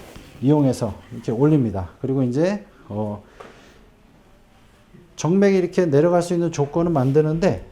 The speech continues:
좀 더 이제 빨리 올리기 위해서는 상체를 이렇게 좀 이렇게 움직여 주실까요? 상체를? 음, 좀 더,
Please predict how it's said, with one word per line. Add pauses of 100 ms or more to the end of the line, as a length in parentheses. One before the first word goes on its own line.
좀
더
이제
빨리
올리기
위해서는
상체를
이렇게
좀
이렇게
움직여
주실까요?
상체를? (280)
음, (180)
좀
더,